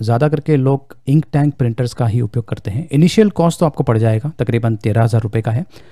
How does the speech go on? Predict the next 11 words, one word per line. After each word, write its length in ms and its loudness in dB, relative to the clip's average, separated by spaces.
लेकिन 380 4
लॉन्ग 360 4
रन 160 4
में 140 0
आपको 240 0
ये 120 2
काफ़ी 320 -2
सस्ता 260 -6
पड़ेगा। 380 -10
इसके 180 -2
साथ 160 2